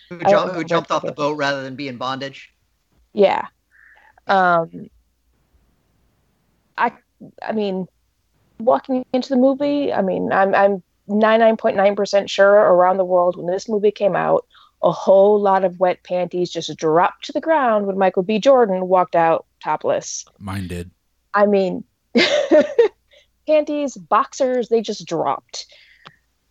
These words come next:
Speaker 2: Mine probably did too. But, uh, you know, it was,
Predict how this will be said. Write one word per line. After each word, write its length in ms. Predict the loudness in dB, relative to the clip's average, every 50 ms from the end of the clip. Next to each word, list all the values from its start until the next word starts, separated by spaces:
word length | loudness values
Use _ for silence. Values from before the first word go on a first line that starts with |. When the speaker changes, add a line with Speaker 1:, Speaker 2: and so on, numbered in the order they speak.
| _ _ _ _ _ -2
Speaker 2:
Mine 280 | 0 2 2 2 2
probably 400 | 2 0 0 0 0 2 2 2
did 240 | 2 2 0 -2 -4
too. 380 | -10 -10 -10 -10 -10 -12 -18 _ _ _ _ -20 _ _ _ _ _ _ _
But, 300 | 2 2 2 2 2 2
uh, 580 | 2 4 4 4 4 2 2 0 -2 -2 -4 -6 -10 _ _ _ _ _ _ _ _ _ _ _ -20 -20 _
you 140 | -6 -2 2
know, 180 | 4 4 6 6
it 100 | 4 4
was, 360 | 2 0 -2 -2 -8 -20 -20